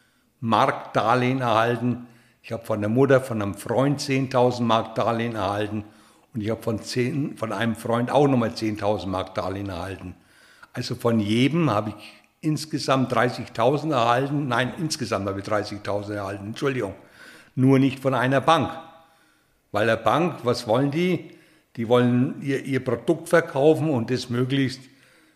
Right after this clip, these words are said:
mit einer möglichst hohen Sicherheit, also ohne Risiko. Und wenn ich heute Unternehmer bin, dann muss ich diesen, diesen Sicherheitskorridor verlassen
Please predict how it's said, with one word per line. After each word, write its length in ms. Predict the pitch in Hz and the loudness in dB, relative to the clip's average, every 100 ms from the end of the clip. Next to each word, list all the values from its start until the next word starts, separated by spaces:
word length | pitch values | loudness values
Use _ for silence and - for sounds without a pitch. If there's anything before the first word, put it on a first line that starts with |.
| _ | _
mit 320 | - 127 127 107 | -2 -2 -2 -2
einer 500 | 120 123 117 117 120 | 2 4 4 4 2
möglichst 580 | 135 139 131 123 - | 2 0 0 -6 -4
hohen 280 | 135 120 110 | 0 2 2
Sicherheit, 800 | 92 139 135 160 131 127 131 127 | -2 -6 0 4 6 4 2 0
also 320 | 120 123 147 | -2 -2 -2
ohne 320 | 135 117 117 | -2 0 0
Risiko. 540 | 120 131 117 - 90 73 - _ _ _ _ _ _ _ _ _ _ _ _ _ _ | 0 -2 -4 -8 -10 -10 -16 _ _ _ _ _ _ _ _ _ _ _ _ _ _
Und 200 | 143 120 | -2 2
wenn 140 | 147 | 2
ich 160 | 185 - | 2 2
heute 200 | 143 143 | 2 4
Unternehmer 460 | 135 123 127 127 107 | 2 4 4 2 2
bin, 560 | - 143 185 170 - - _ _ - | 2 2 2 -2 -8 -20 _ _ -6
dann 160 | 120 | -2
muss 180 | 139 143 | 0 0
ich 180 | 143 - | -4 -2
diesen, 640 | 131 113 120 113 101 - - | -2 -2 0 -2 -4 -8 -8
diesen 260 | 113 120 | -6 -6
Sicherheitskorridor 1200 | 107 170 147 143 110 120 - - 131 123 120 110 | -8 -6 -2 2 2 0 -4 0 2 2 0 0
verlassen 580 | 101 95 113 117 156 143 | 0 2 2 2 -2 -2